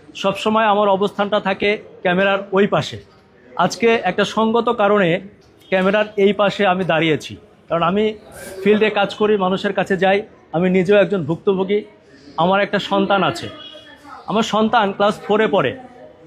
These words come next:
এবছর তার পুনর্ভর্তি করতে পঁয়তাল্লিশ হাজার টাকা দিতে হয়েছে, গত বছর দিতে হয়েছিল বিয়াল্লিশ হাজার টাকা। তো আমি একবার চিন্তা করে দেখলাম যে যাদের বাসায় তিনটা বাচ্চা আছে সেই ফ্যামিলিগুলোর কী অবস্থা। আমাদের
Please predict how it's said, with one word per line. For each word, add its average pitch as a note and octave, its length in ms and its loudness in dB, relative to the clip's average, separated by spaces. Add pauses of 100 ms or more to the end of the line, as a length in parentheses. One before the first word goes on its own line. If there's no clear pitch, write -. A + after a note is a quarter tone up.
(140)
এবছর A3+ 480 2 (260)
তার G#3+ 160 2 (100)
পুনর্ভর্তি B3 540 0
করতে G#3+ 280 2
পঁয়তাল্লিশ G#3+ 580 0
হাজার G#3 220 0
টাকা G3+ 200 0
দিতে F#3+ 240 2
হয়েছে, D#3 380 2 (380)
গত F3+ 180 -2
বছর A3+ 360 2
দিতে G3+ 280 0
হয়েছিল G#3 400 0
বিয়াল্লিশ F#3+ 420 2
হাজার F3+ 280 0
টাকা। A2 240 -2 (880)
তো G3 80 2
আমি A3 120 4
একবার A3+ 180 0
চিন্তা A#3+ 280 0
করে A#3+ 180 2
দেখলাম G#3 480 0 (580)
যে F#3+ 220 0
যাদের G3+ 340 0
বাসায় A#3 460 0 (160)
তিনটা A#3 520 2 (180)
বাচ্চা G3+ 380 0
আছে G3 340 0 (280)
সেই G#3+ 180 2
ফ্যামিলিগুলোর G#3+ 600 0
কী G#3 100 2
অবস্থা। C#3+ 400 -2 (300)
আমাদের G#3+ 400 2